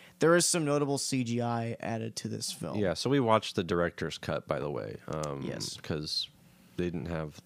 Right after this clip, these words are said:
Speaker 2: the regular on Blu-ray, I don't think.
Speaker 1: Is it even available?
Speaker 2: I don't know.
Speaker 1: Hmm.
Speaker 2: 'Cause it was just the one disc, so I don't
Speaker 1: Ye-,
Speaker 2: know if
Speaker 1: you'd think, 'cause
Speaker 2: they would have
Speaker 1: it's Warner
Speaker 2: the
Speaker 1: Brothers
Speaker 2: thre-,
Speaker 1: instead of Fox
Speaker 2: theatrical.
Speaker 1: now. Yeah.
Speaker 2: Yeah.
Speaker 1: You think
Speaker 2: But
Speaker 1: they'd be different, uh,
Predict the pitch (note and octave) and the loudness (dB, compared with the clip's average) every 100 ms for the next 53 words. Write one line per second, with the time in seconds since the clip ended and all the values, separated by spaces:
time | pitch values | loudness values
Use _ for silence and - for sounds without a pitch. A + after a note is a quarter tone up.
0 | _ - - C#2+ - _ _ - - E2+ | _ -10 -6 -6 -8 _ _ -12 -6 -4
1 | G2 F#2 F2 D#2+ E2+ A2+ C#3+ D3 - D#3 | -2 -2 -2 -2 -2 -2 -4 -6 -6 -6
2 | F3+ - - - - - C3+ D3 D#3 D3+ | -6 -12 -20 -20 -20 -2 4 6 8 6
3 | C3+ C3+ D#3 F#3 A#3 - - - - - | 8 8 8 4 2 -6 -18 -20 -20 -20
4 | - - E3 A3 A3 E2 - _ _ - | -20 -6 0 4 4 2 -6 _ _ -20
5 | - _ - - - D3+ C#3 E3+ E3+ D#3+ | -20 _ -20 0 4 6 6 4 2 2
6 | D3 C#3+ C#3+ E2+ - - A2 A#2 C3+ E3 | 2 2 2 0 -4 -2 0 4 6 6
7 | A2+ A2+ E3+ F3+ - A#3 G3 A#2+ - - | 6 2 2 0 4 6 6 2 -8 0
8 | E3 D#3 C#3 - B2+ A2+ A#2+ A#2 D#3 G3 | 4 4 2 0 2 4 4 4 6 6
9 | F#3+ C#3 A#2+ B2 G#2 G#2+ C3 G#2+ A2 B2+ | 6 4 4 4 2 2 0 0 0 0
10 | C3+ E2+ F2+ - G1+ - - - G2 F2+ | 0 -2 -2 -4 -4 -6 -6 -2 2 2
11 | E2 - - - - - - D3+ B2+ G2+ | 0 -6 -20 -20 -20 -20 -4 -2 2 2
12 | G2+ - - D#3 D3+ A#2+ C3+ C#3 C3+ B2+ | 2 -6 -8 -2 0 0 -2 0 -2 -2
13 | - B2 A#2+ A#2 | 0 2 2 0